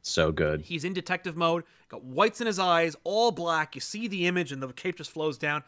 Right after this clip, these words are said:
Speaker 2: Like, just that shot. You can
Speaker 1: Mm-hmm.
Speaker 2: achieve these images,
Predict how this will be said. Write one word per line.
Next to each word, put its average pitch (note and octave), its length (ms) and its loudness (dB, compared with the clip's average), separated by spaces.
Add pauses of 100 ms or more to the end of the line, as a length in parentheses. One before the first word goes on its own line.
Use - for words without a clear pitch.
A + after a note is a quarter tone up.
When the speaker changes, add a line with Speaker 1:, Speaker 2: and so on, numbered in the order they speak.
(200)
Speaker 2:
Like, - 160 -12
just F#3 140 -10
that F3 160 -2
shot. - 720 -6 (500)
You F2 80 -2 (420)
can D#2+ 100 2
Speaker 1:
Mm-hmm. D#2+ 60 0
Speaker 2:
achieve F3+ 380 -2
these E3+ 180 -2
images, B2+ 520 -6